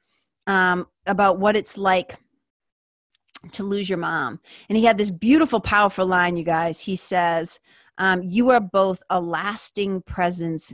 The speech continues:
and an unhealed wound." And she sent that to us, and I've been really thinking about that, right? You are a lasting presence and an unhealed wound.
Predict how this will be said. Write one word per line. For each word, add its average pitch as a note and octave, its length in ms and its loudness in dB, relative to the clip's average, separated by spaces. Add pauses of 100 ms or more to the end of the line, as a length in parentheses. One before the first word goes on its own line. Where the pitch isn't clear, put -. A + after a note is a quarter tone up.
and F3+ 140 -6
an F3 200 -8
unhealed F3+ 680 -10
wound." D3 600 -14 (1000)
And F3+ 100 -10
she A#3 140 -8
sent A3+ 280 -6
that F#3 200 -2
to - 120 -6
us, F3 160 -6
and F3 60 -8
I've F3 80 -6
been F#3 180 -8
really A3 320 -2
thinking F#3+ 340 -8
about D#3+ 280 -6
that, D#3+ 300 -4
right? F3+ 240 -8
You A3+ 220 -10
are F#3+ 240 -2
a F3 100 -8
lasting G#3 880 -10 (120)
presence F3 680 -10 (360)
and F#3+ 120 -6
an F#3+ 120 -8
unhealed F#3+ 580 -12
wound. D#3 560 -16